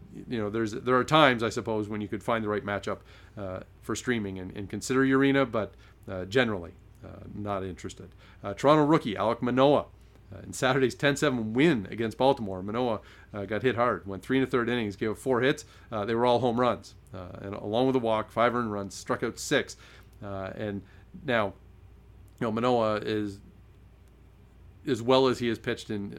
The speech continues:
early in his major league career here, uh, making four starts, he has a four point one eight E R A, one point one four whip, ten point three strikeouts per nine, and this is after, uh, getting rocked, uh, against Baltimore. Uh, I, I wouldn't worry too much about, uh, you know, his long-term prognosis based on this,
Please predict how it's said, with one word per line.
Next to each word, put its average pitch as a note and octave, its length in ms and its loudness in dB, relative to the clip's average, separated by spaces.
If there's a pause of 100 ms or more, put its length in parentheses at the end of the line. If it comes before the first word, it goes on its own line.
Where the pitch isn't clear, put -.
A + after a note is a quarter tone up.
early A#2 280 0
in G#2 80 -4
his G#2 140 -6
major G#2 220 -4
league G2 160 -4
career C3+ 240 2
here, G#2+ 260 -2 (340)
uh, G2 200 -8
making G#2+ 260 -6
four A#2 220 -2
starts, C3 360 -2
he B2+ 80 0
has A#2 100 0
a A#2 60 -2
four B2+ 180 -2
point A#2+ 220 -6
one G#2+ 180 -4
eight G2+ 160 -4
E G2+ 60 -4
R G2+ 180 0
A, A#2+ 100 2
one A2+ 200 -2
point A2 200 -8
one G2+ 160 -6
four G2 200 -8
whip, G#2 240 -6
ten C3 180 0
point A2 220 -6
three A2 120 -4
strikeouts G#2 380 -6
per A#2 80 -8
nine, A#2+ 220 0
and G#2+ 80 -4
this G2+ 100 -6
is A2 100 -4
after, A2+ 400 2 (360)
uh, F#2+ 160 -8
getting G2+ 260 -6
rocked, A2 400 -2
uh, G2 140 -8 (180)
against G2 260 -10
Baltimore. B2 500 2 (340)
Uh, G2+ 260 -8 (320)
I, B2 200 0
I C3 80 4
wouldn't A#2+ 260 2
worry A2+ 220 0
too A2 120 -6
much G#2 220 -6
about, G2 240 -6
uh, F#2 480 -12 (200)
you A2 80 -12
know, G2 80 -8
his G#2+ 120 -6
long-term A#2+ 500 0
prognosis A2 560 -2
based C3 260 2
on B2+ 120 2
this, C#3+ 220 -2